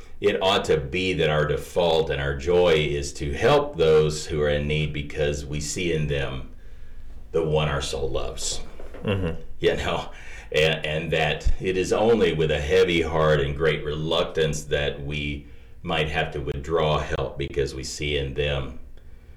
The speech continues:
Speaker 1: something unhealthy that is coming from our help, you know. But our, our default ought to be just joy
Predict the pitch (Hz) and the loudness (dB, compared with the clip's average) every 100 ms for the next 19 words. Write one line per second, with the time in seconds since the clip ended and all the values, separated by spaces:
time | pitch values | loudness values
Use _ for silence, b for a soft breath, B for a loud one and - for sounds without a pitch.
0 | b - 78 76 67 67 69 90 - - | b -2 0 0 -4 -6 -2 0 2 0
1 | - - - 69 67 67 - 76 64 62 | -8 -10 -10 -2 0 0 -2 -6 -6 -8
2 | - 64 60 58 - - - - - - | -6 -6 -6 -8 -8 -10 -10 -12 -12 -14
3 | - - 65 60 57 - B B B B | -14 -8 -6 -4 -6 -8 B B B B
4 | B B - 80 73 73 73 78 78 76 | B B -4 0 4 4 2 0 -2 -4
5 | - 98 76 - 73 76 76 64 76 73 | 0 2 4 2 0 -2 -2 -4 -2 -2
6 | 71 64 - - - - - - - - | -4 -6 -10 -12 -12 -14 -14 -16 -16 -12
7 | 76 76 - 65 90 95 87 - | -8 -8 -8 -2 2 6 4 2